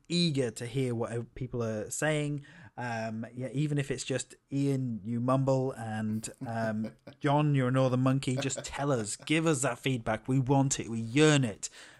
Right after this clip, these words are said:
Speaker 1: Um, so this has been it. Been it. This has been the Gaming Sessions Podcast, episode five. Um, it should be episode six because we recorded one, but it's not. Now this is, this is it. This is episode five. This is the real episode five.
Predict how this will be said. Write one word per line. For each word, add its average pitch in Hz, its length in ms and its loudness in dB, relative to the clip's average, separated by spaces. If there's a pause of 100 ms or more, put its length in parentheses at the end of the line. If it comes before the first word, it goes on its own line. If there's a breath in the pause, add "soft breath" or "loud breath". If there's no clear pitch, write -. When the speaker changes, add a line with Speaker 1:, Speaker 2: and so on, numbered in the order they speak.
(120)
Speaker 1:
Um, 135 480 4
so 156 340 6
this 151 280 2
has 160 120 2
been 165 200 4
it. 143 400 -2
Been 170 140 2
it. - 320 -2
This 151 160 -2
has 147 120 -2
been 143 400 0
the 131 100 -2
Gaming 151 280 2
Sessions 143 320 -4
Podcast, 139 520 -6
episode 147 460 0
five. 127 540 -2 (420 loud breath)
Um, 127 500 0
it 127 140 -4
should 160 160 0
be 165 100 6
episode 156 320 4
six 165 320 2
because 135 260 -2
we 131 80 -2
recorded 156 460 8
one, 156 180 6
but 131 100 0
it's - 120 -6
not. 147 300 2
Now 131 220 2
this 131 100 -2
is, 113 100 -8
this 123 320 0
is 135 140 -2
it. 123 180 0
This 147 180 0
is - 60 4
episode 117 340 -4
five. 107 460 -4
This 147 140 -4
is 131 80 -4
the 123 100 -2
real 120 380 0
episode 101 320 -6
five. 95 240 -8